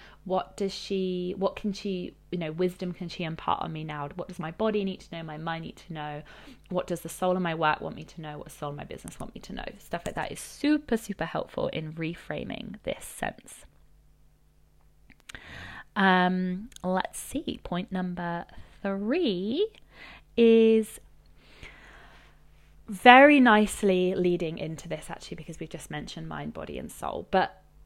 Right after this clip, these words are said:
another initiation that you will go through again and again is to get your mind, body, and soul on board with where it is that you want your business to go, where it is that you want your work to go.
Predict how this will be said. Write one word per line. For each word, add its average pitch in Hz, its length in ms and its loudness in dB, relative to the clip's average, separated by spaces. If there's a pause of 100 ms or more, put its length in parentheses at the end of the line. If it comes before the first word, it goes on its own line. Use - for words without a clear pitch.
(440)
another 247 400 4
initiation 202 760 -2
that - 120 -10
you 196 80 -6
will 180 100 -4
go 170 240 -8
through 285 320 -10 (140)
again 170 280 -8
and 175 120 -8
again 294 340 4 (400)
is 202 220 4
to 214 100 0
get 208 260 -2
your 185 140 -6
mind, 220 680 0 (120)
body, 233 540 -2
and 180 200 -8
soul 311 760 -6 (440)
on 190 320 0 (140)
board 247 580 6 (680)
with 208 260 10
where 196 500 0
it 285 260 2
is 196 320 0 (360)
that - 180 -6
you 175 180 -4
want 170 240 -10
your 175 80 -8
business - 480 -12
to - 100 -10
go, - 240 -6
where 190 240 0
it - 80 -2
is 202 140 0
that 196 120 -2
you 180 100 -6
want 170 200 -8
your 165 140 -6
work - 540 -6
to - 120 -10
go. - 160 -8